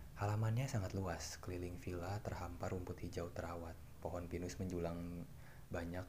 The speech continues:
di beberapa bagian, dan benar-benar asri dan menyejukkan tentunya. Sementara itu teman-teman, eh, Hani atau teman-teman Nisa melihat bagian sisi lain. Aku, di-, mereka malah tertarik dengan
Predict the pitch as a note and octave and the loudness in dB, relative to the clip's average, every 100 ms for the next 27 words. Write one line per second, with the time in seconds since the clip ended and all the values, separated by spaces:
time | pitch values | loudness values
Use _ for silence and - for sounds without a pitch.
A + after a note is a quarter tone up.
0 | - - F2 E2+ E2 E2 E2 E2+ - E2 | -6 -6 -4 -4 -2 -2 -2 -2 -2 -2
1 | E2+ E2 E2+ B2+ - - - - - F#2 | 0 0 0 -2 -4 -8 -8 -8 -2 0
2 | F#2 F#2+ F#2 F#2 F2+ F#2 F#2+ G#2 A2 F2 | 2 4 4 4 2 2 2 4 4 4
3 | F2 E2+ E2 E2 F2+ E2+ E2+ E2 E2 D#2+ | 2 0 0 0 0 0 -2 -2 -2 -4
4 | D#2 - - - - - - - - - | -6 -10 -10 -10 -12 -12 -12 -12 -10 -2
5 | G#2+ A2+ A#2 A#2 A#2 C#3+ D3+ A#2 G2+ F#2 | 4 6 6 6 6 4 6 6 6 4
6 | F#2 G#2+ A2+ A2+ A2+ A#2 G#2 F#2 F2+ F2 | 4 4 4 4 2 0 0 0 0 -2
7 | E2+ - - - F2 F2+ A2+ D#3+ - F#2+ | -4 -6 -6 -4 -2 -2 -2 -2 -4 -6
8 | F2 F2+ F2 E2+ E2+ E2+ E2 - G2+ C#3+ | -4 -2 -2 -2 -2 -2 -4 0 0 0
9 | - G2 F#2+ A#2+ A#2 G2 F#2+ F#2 F#2+ F2+ | 0 2 4 4 4 4 2 0 -2 -2
10 | E2+ F#2+ F2 - - - - - - - | -2 -2 -2 -6 -10 -12 -12 -12 -12 -12
11 | - - F#2+ - F2+ F2+ F#2 - - - | -12 -6 -6 -2 -4 -2 -4 -6 -10 -6
12 | G2+ G2+ F#2+ F#2 A#2+ B2 G#2+ G2+ F2+ F2+ | -2 0 0 0 2 2 4 2 0 0
13 | F2 F2 A2 - F2+ F2+ F#2+ | 0 2 2 2 -2 2 2